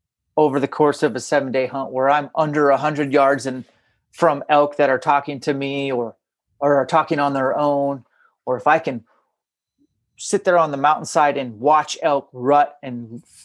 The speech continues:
like, learn their body language and learn what they're trying to communicate to each other and, and how they behave and how they move the mountain and where they feed and what are they feeding on and what are the characteristics of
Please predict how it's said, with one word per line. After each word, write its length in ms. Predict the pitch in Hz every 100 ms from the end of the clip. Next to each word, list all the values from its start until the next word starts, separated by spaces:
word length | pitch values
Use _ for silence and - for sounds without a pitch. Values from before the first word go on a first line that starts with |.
| _
like, 200 | 123 -
learn 440 | 113 120 156 160 151
their 140 | 139
body 360 | 113 139 143 135
language 600 | 127 127 127 127 123 123
and 200 | 120 110
learn 480 | 123 139 151 147 131 _ _ _ _ _
what 320 | 120 147 -
they're 140 | 143
trying 280 | 120 147 143
to 80 | 135
communicate 560 | - 135 135 - 131 107
to 180 | 139
each 240 | 123 117 -
other 380 | 135 123 120 117
and, 200 | 113 -
and 140 | 131 120
how 220 | 139 143
they 120 | 139
behave 400 | 131 127 139 127
and 80 | 117
how 200 | 135 143
they 120 | 143
move 340 | 135 156 147
the 80 | 151
mountain 540 | 135 135 139 131 120 117
and 160 | 113
where 220 | 123 143
they 160 | 147 147
feed 480 | - - 170 151 127
and 180 | 117 120
what 200 | 143 160
are 200 | 185 185
they 200 | 143 113
feeding 420 | - 143 131 127
on 240 | 120 113 - _ _ _ _ _
and 160 | 101 -
what 200 | 117 143
are 60 | 135
the 80 |
characteristics 1080 | 127 - 160 151 147 139 135 156 - 156 -
of 220 | 120 -